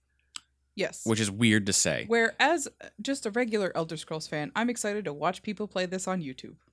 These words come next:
Speaker 2: Yep. So Bethesda made an announcement on Thursday. They had a big unveiling event for what's the future of Elder Scrolls Online. And we had, we got the glory of seeing Pete Hines as well as the ZeniMax head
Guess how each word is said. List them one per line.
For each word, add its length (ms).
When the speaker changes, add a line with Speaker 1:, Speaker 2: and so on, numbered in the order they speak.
Speaker 2:
Yep. 300
So 300
Bethesda 800
made 240
an 60
announcement 420
on 100
Thursday. 640
They 220
had 160
a 80
big 340
unveiling 680
event 540
for 320
what's 380
the 120
future 520
of 380
Elder 260
Scrolls 360
Online. 600
And 220
we 80
had, 280
we 100
got 160
the 80
glory 340
of 80
seeing 220
Pete 240
Hines 420
as 100
well 260
as 140
the 80
ZeniMax 800
head 340